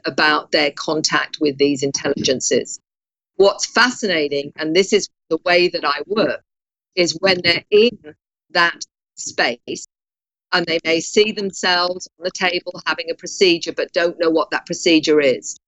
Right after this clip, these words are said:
I get them then to look around them and find out what kinds of intelligences, um, are there with them. They'll describe them.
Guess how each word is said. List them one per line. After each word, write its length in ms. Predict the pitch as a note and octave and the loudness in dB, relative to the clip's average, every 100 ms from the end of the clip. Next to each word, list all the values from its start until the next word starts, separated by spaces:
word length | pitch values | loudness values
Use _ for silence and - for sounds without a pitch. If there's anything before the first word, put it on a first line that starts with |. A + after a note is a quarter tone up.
| _ _ _ _ | _ _ _ _
I 160 | F#3 G3 | 2 2
get 340 | E3 B3+ - | 4 2 0
them 180 | A#3 G3 F3+ | -2 -2 -4
then 360 | - E3 C#3+ C3 - _ _ - | -6 -6 -6 -14 -18 _ _ -4
to 280 | - G3 F#3 | 2 4 4
look 340 | F3+ G#3 G#3+ | 2 0 0
around 440 | F#3+ F3 E3+ F3 E3 | -2 0 0 -2 -4
them 280 | E3 D#3+ - | -4 -4 -6
and 180 | D3+ D3+ | -6 -6
find 360 | - F#3 F#3 F3 | -2 0 2 2
out 220 | E3+ D#3+ _ _ - | 2 0 _ _ 0
what 240 | F#3 F#3 | 2 2
kinds 320 | - E3+ E3 | 0 -4 -4
of 80 | D#3+ | -4
intelligences, 1000 | D#3 D3+ E3+ E3 E3+ D3+ - E3 D3 - _ _ _ - | -4 -2 -2 0 0 -2 0 0 0 -4 _ _ _ -2
um, 240 | E3 D#3+ | 0 0
are 180 | D#3+ D#3+ | 2 2
there 280 | E3 D3+ D3 | 2 0 2
with 240 | D3+ E3+ | 2 2
them. 320 | A#3 B3+ C#4 A#3+ | 2 2 0 -2
They'll 160 | E3 D3+ | 0 2
describe 640 | D#3 - - F3+ F3+ F3+ | 0 -6 0 2 2 0
them. 320 | F#3+ F#3 G3+ | 0 0 -2